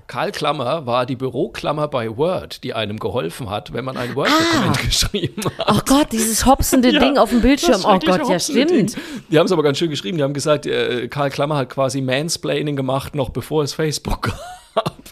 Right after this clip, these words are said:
Speaker 2: <laughs>
Speaker 1: Der wurde ja schon
Speaker 2: Sehr gut.
Speaker 1: zweitausendacht abgeschafft und es gibt jetzt aber Gerüchte, dass er wieder zurückkäme. Und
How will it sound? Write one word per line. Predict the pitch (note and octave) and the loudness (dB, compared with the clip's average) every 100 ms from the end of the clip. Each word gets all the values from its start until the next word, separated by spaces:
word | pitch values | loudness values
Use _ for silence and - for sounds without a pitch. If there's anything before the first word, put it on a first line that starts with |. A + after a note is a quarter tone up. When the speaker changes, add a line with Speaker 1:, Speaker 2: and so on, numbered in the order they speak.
| - | -4
Speaker 2:
<laughs> | |
Speaker 1:
Der | E3+ F3+ C4 - A#3+ - G#3 C#4 | -2 2 0 2 0 4 4 4
wurde | D4+ D4 | 4 4
ja | A#3 | 2
schon | - | 2
Speaker 2:
Sehr | G3+ | 2
gut. | D3+ D3 | 4 4
Speaker 1:
zweitausendacht | C3 B2 C#3 G#2+ - | 4 2 -4 -6 -6
abgeschafft | D3 - D#3+ F3+ F#3 | -6 -6 -6 -4 -4
und | - C#3 | -4 -6
es | - | -4
gibt | C#3 - | -6 -6
jetzt | E3 | -6
aber | D#3 C#3+ | -4 -4
Gerüchte, | B2+ B2+ C3 - C#3+ D#3 - | -4 -4 -6 -4 -6 -6 -6
dass | B2 A2+ | -6 -4
er | A2 | -6
wieder | G#2+ F#2 | -6 -10
zurückkäme. | - G2 D3+ D#3 - - - F2 G3+ - - - - - _ | -10 -6 -6 -8 -8 -6 -6 -8 -10 -12 -20 -20 -20 -20 _
Und | E3+ D#3+ D#3 D#3 | 0 0 0 -6